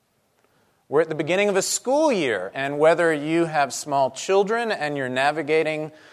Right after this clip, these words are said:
uh, the new calendar and the new potential commitments, the extracurricular activities that may or may not take up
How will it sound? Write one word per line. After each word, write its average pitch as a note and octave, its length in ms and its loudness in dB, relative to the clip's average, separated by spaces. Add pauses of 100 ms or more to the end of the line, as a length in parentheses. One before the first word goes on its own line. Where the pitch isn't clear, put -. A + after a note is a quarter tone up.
(200)
uh, - 320 -8
the B2 140 -4
new E3+ 240 0
calendar G#3+ 760 4
and D3 340 -4
the C3+ 60 -2
new D#3+ 220 -2
potential D#3+ 540 -6
commitments, F#3 880 -6
the A#2+ 340 -6
extracurricular D3+ 960 -2
activities F3 840 -4
that B2 200 -4
may A#2 240 -6
or C3+ 120 -6
may A2+ 180 -8
not A#2+ 340 -10
take C#3 280 -8
up D3+ 260 -4